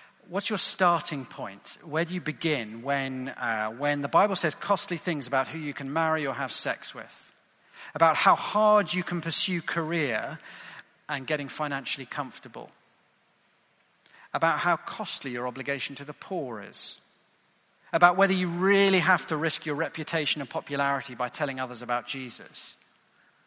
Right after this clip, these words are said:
about how you deal with those who've hurt or disappointed you? When you're thinking through those things, what is your starting point?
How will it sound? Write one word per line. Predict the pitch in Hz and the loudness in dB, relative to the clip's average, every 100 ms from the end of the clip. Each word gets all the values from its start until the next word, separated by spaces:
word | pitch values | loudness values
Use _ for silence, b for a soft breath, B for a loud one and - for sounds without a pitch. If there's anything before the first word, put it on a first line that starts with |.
| _ _ _ _ _ _ _ _ - | _ _ _ _ _ _ _ _ -14
about | 135 139 - - | 0 0 0 -14
how | - - 147 | -12 -6 -4
you | 143 143 | -4 -8
deal | 123 170 185 | -4 -4 -4
with | 120 - | -8 -10
those | 107 98 - | -10 -10 -12
who've | 117 | -12
hurt | - - 185 107 - - | -12 -6 -6 -6 -8 -16
or | 120 - | -16 -10
disappointed | 143 135 - 160 147 120 - | -8 -8 -8 -10 -8 -10 -12
you? | 98 - _ _ _ _ _ _ _ B B B B - | -16 -18 _ _ _ _ _ _ _ B B B B 0
When | 196 | 2
you're | 202 185 | 4 0
thinking | - 254 269 277 233 | 0 0 0 -2 -2
through | 220 185 | -2 2
those | 170 165 - | 2 2 0
things, | - 147 113 160 | -2 -2 -2 -6
what | 196 | -4
is | 214 | -2
your | 226 | -2
starting | - - - - 196 185 156 - 120 | 0 -2 -4 0 2 2 0 -6 -8
point? | 113 131 104 - - - | -10 -10 -10 -10 -12 -14